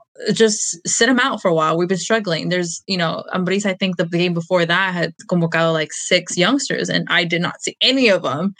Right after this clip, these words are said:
Um, and it's just a, I don't know. I, I, <laughs> it's funny 'cause I named, uh, an episode, uh, called the Panic, uh, Button. And it's kind of funny <laughs> 'cause we, we brought it up. We're like, "Yeah, maybe it's time we hit the panic button." Uh, Louis is a little hesitant until,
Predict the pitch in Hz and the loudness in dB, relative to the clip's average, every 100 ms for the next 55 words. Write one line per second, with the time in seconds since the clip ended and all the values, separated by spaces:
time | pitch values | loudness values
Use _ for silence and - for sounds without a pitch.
0 | - - - 185 180 175 170 165 165 - | -16 -18 -4 0 2 2 2 0 -2 2
1 | 202 196 - 254 254 214 190 185 185 - | 2 2 0 0 4 4 4 0 -4 -4
2 | 220 208 165 170 185 208 165 151 202 208 | 0 2 2 -2 -2 -2 0 0 2 2
3 | 214 185 208 254 220 - 269 220 - 208 | 2 4 4 4 2 0 0 0 2 0
4 | 196 196 208 214 196 175 165 160 - 185 | 2 2 4 2 2 2 0 -2 -4 0
5 | 180 170 180 170 165 160 160 160 165 - | 0 -2 -4 -2 0 0 -4 -6 -6 -8
6 | - - 180 165 - 185 180 165 165 - | -14 -6 -4 -4 -2 0 0 -2 -8 -12
7 | - 156 - 202 170 165 - 175 175 - | -6 -6 -6 -8 -4 -4 -4 -8 -8 -14
8 | - - - - 190 190 190 - 277 269 | -20 -20 -10 -2 0 0 -4 -2 0 0
9 | 262 277 233 240 - 226 214 233 220 220 | 0 0 0 -2 2 0 2 0 0 0
10 | 226 226 226 220 214 196 208 214 285 294 | 0 0 2 2 0 -2 -4 0 0 2
11 | 381 440 403 - 339 294 269 262 269 208 | 2 4 2 2 0 2 2 2 0 -4
12 | 233 214 185 170 170 175 175 165 - - | 0 2 0 -2 -4 -4 -6 -8 -20 -10
13 | - 175 185 214 285 262 240 220 226 202 | -2 0 2 2 2 2 2 4 2 -2
14 | 180 190 170 165 185 160 160 165 | -2 0 0 -2 -2 -2 -2 -6